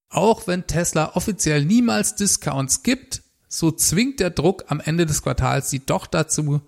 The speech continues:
die ein oder andere Sales-Aktion durchzuführen. Und ich glaube, bei dieser Verzögerung handelt es sich genau um so eine Sales-Aktion. Das hat aber noch zwei weitere Konsequenzen. In Europa und China zum Beispiel sind sehr, sehr viele Fahrzeuge auf einen Schlag angekommen.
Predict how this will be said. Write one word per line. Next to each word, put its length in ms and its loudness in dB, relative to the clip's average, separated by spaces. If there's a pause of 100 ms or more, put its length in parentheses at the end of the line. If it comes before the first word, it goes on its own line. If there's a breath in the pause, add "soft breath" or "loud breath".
(140)
die 120 -14
ein 180 -4
oder 160 -4
andere 360 -2
Sales-Aktion 920 -2
durchzuführen. 640 0 (240)
Und 160 0
ich 80 0
glaube, 240 4
bei 100 4
dieser 320 0
Verzögerung 960 0
handelt 340 -2
es 120 -4
sich 300 -4
genau 320 -2
um 100 -4
so 160 0
eine 220 -2
Sales-Aktion. 1000 -2 (680)
Das 140 2
hat 120 2
aber 180 2
noch 140 2
zwei 260 0
weitere 320 0
Konsequenzen. 880 -2 (240)
In 140 -2
Europa 480 2
und 220 -6
China 540 0
zum 140 0
Beispiel 460 0
sind 240 -2
sehr, 240 0
sehr 140 2
viele 200 -2
Fahrzeuge 580 0
auf 220 -14
einen 220 -2
Schlag 480 0
angekommen. 640 -2